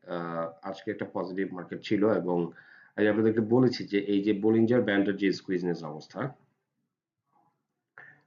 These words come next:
সেটা কিন্তু এখনো, আহ, আমরা দেখছি একটু, আহ, কন্টিনিউ করছে। হ্যাঁ, এই, এই স্কুইজ অবস্থা যত বেশি সময় কন্টিনিউ করবে,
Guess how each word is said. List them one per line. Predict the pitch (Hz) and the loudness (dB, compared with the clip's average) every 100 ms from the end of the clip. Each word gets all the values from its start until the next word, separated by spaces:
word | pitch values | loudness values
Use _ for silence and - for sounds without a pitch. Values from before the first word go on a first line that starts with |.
| - | -2
সেটা | 117 113 | 2 4
কিন্তু | 113 107 110 | 6 6 4
এখনো, | 95 - 107 85 143 - _ _ - | 2 4 4 4 0 -8 _ _ -12
আহ, | 92 90 | -8 -6
আমরা | 98 95 | 0 0
দেখছি | 98 95 117 | 0 0 0
একটু, | 107 95 - - _ _ _ | 0 -2 -4 -12 _ _ _
আহ, | 92 87 85 - - | -4 -2 -2 -8 -6
কন্টিনিউ | 135 123 113 107 | 0 4 6 4
করছে। | - 80 - 80 - _ _ _ _ _ _ - | 2 -6 -10 -14 -16 _ _ _ _ _ _ -4
হ্যাঁ, | 104 87 | -4 -2
এই, | 90 92 | -2 -2
এই | 92 120 127 113 | 2 4 4 2
স্কুইজ | 113 - 123 | -2 0 2
অবস্থা | 117 113 113 123 | 4 2 0 -2
যত | 110 101 101 | -2 -2 -2
বেশি | 85 90 131 | -4 -6 -6
সময় | - 120 | -2 0
কন্টিনিউ | 120 104 104 113 | 0 0 0 0
করবে, | 113 107 123 220 | 2 0 0 -2